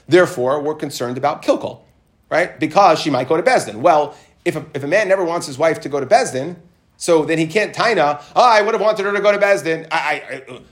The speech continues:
I wouldn't have divorced her. I would have wanted her to go to Bezdin." No, a man doesn't want his wife to go to Bezdin. So we see Rameir doesn't hold of that, and that's what we needed for our sugya. But what does Rabbi Lazar hold? Amar Rabbi Lazar, "Lo asru tzarech el mipnei she'enei tzarech." That really, a neder that needs she'elas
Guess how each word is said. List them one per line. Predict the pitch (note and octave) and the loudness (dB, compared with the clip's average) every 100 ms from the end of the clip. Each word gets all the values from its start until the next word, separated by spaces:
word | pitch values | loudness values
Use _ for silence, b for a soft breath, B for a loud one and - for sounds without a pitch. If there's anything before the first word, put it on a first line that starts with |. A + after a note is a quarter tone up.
| - | -4
I | D#3 | -2
wouldn't | G#3 B3 | -2 -2
have | A3 | 2
divorced | C4+ C4 | 2 2
her. | E3 | 0
I | |
would | E3 | 0
have | A3+ | 0
wanted | A#3 A3+ | -2 -4
her | B3 | -2
to | |
go | C4 | 0
to | C4+ | 2
Bezdin." | D#4 E3 D#3+ | 2 2 -2
No, | C4 C3 C#3+ | -4 -4 -8
a | |
man | D3+ F#3+ F3 | -8 -8 -10
doesn't | D3+ C#3 | -10 -10
want | C3+ | -12
his | C3 | -10
wife | A#2+ | -12
to | - | -12
go | |
to | F3 | -10
Bezdin. | G#3 A#2+ | -10 -10
So | E3 | -14
we | |
see | D#3+ A3+ | -12 -10
Rameir | - - F3 E3+ | -12 -6 0 0
doesn't | C#3+ C3 | -2 -6
hold | A#2 B2 | -10 -6
of | |
that, | G3+ | -6
and | F#3 | -4
that's | A#3 A3+ | -6 -4
what | G#3 | -6
we | E3+ | -6
needed | E3 C#3+ | -6 -6
for | C3+ | -6
our | |
sugya. | B2+ G#2+ F2+ - b b - | -6 -12 -16 -20 b b 2
But | F#3+ D3+ | 2 4
what | F#3 | 0
does | D#3+ | 2
Rabbi | C#3 | 2
Lazar | B2 A#2 A#2+ | 0 -2 -4
hold? | C3+ F3+ - | -4 -4 -6
Amar | G3+ G#3+ | -6 -6
Rabbi | E3+ E3 | -6 -2
Lazar, | F3 F3 F3 B B | -2 -2 -6 B B
"Lo | C#3 C3+ | 2 2
asru | - F3+ F3+ - E3 E3+ F3 F3 F3 _ | 2 2 2 -10 -6 -2 -2 -4 -8 _
tzarech | - - C#3 C#3+ - - - - | -4 2 2 2 -2 -8 -10 0
el | G#3 | 0
mipnei | F3+ E3+ E3+ | 0 -4 -6
she'enei | D#3 - A#2+ A2+ | -6 -8 -10 -10
tzarech." | - G2+ F#2+ - _ b b | -8 -8 -8 -14 _ b b
That | F#3+ | 0
really, | E3+ A3+ C#4 A3+ G3+ G#3+ - _ _ _ _ _ _ - - | 2 0 0 0 0 -4 -8 _ _ _ _ _ _ -14 -4
a | C#3+ | 0
neder | D#3 G3+ F#3+ | 2 2 2
that | E3 B2+ | 0 0
needs | D#3 G3+ F#3 C3 G2 - - | 2 4 4 2 -4 -10 -6
she'elas | - D3+ E3 C#3 C3 - | -2 2 4 2 0 -6